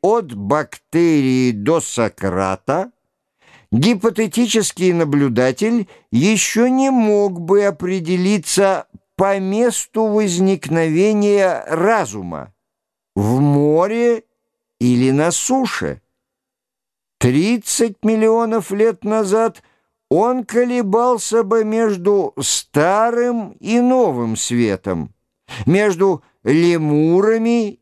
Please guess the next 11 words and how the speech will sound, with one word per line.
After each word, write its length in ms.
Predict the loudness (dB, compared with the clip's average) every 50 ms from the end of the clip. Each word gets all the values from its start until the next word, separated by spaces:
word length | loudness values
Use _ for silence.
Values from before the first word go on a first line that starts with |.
| _ -2
и 160 | 0 2 2
обезьянами. 1120 | 2 2 0 0 0 0 0 0 0 2 2 2 2 0 -2 -2 -2 -4 -4 -6 -8 -12 _ _ _ _ _ _ _ _ _ _ _ _ _ _ _ -2
Даже 480 | 0 0 0 0 0 -2 -2 -4 -6 _ -12
два 800 | -10 -6 -4 -2 -2 0 0 0 2 2 0 0 0 0 -2 -2
миллиона 580 | -2 -2 -2 0 2 2 2 2 2 0 0 0
лет 300 | 0 0 -2 -2 -2 -2
назад, 420 | -2 -2 0 -2 -2 -4 -4 _ _ _ _ _ _ _ -4
будь 600 | -2 0 2 4 4 4 4 2 0 0 0 0
он 180 | 0 0 -2
самим 540 | -2 -2 0 0 0 2 0 0 0 -2 -6 _ -8
Дарвином, 1160 | -6 -4 0 0 0 2 2 0 0 0 0 -2 -2 0 0 0 0 0 -2 -2 -2 -4 -8